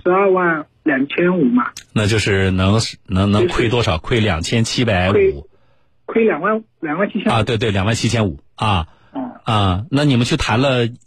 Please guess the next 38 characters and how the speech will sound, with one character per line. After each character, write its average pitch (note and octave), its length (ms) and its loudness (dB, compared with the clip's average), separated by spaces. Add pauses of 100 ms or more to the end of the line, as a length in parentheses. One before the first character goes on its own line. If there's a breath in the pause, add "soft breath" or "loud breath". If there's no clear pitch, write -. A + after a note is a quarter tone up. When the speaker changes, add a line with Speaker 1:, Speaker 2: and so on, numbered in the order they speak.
(100)
Speaker 2:
有 A#2+ 200 -2
这 C#3 120 -2
个 B2+ 80 0
结 C3 140 0
果 B2+ 120 0
比 A2+ 120 0
这 C3 100 0
个 A#2+ 60 0
好 F2 160 -2
一 A2+ 100 2
点 G2+ 200 0
吗？ F#2 200 -4 (1000)
Speaker 1:
谈 A3 160 0
了 C#4+ 80 2
之 C#4+ 120 -2
后， B3+ 220 2
就 A#3+ 140 -6
是 G#3 800 2
损 E3+ 160 -2
失 - 60 -18
的 B3+ 100 2
两 F#3 160 2
万 G#3 140 -2
七 A#3+ 80 -4
千 A#3+ 200 2
五， F3 180 4
保 G3 120 0
险 G3+ 140 0
公 G3 140 -4
司 G3 60 -10 (120)
说 G3 320 4
各 A3+ 160 0
承 G3 120 -4
担 G3 140 2
一 F3+ 60 -2
半， F#3 220 -4 (200)
就 F3+ 100 2
是 E3+ 380 2